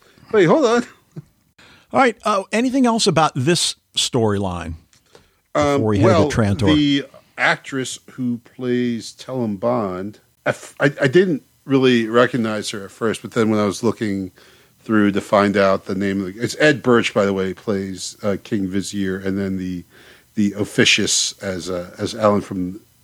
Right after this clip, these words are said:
Speaker 1: Minnesota brilliantly calls him, the officious, uh, keeper of the, of the memories,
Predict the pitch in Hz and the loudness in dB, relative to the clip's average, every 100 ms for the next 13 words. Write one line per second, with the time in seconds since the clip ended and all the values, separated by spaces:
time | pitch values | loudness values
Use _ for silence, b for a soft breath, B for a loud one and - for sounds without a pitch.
0 | - 113 98 - 107 98 92 _ - 113 | 0 0 2 2 2 2 -4 _ 0 4
1 | 101 101 98 92 107 98 90 92 82 b | 4 2 -4 -4 -2 -2 -2 -10 -14 b
2 | b b - 113 101 117 - 107 - 104 | b b 0 0 2 0 2 -2 -2 -4
3 | - 139 120 120 104 95 98 110 95 101 | 0 0 2 2 2 -2 -6 -6 -6 -4
4 | 107 107 98 95 - | -2 0 0 -2 -6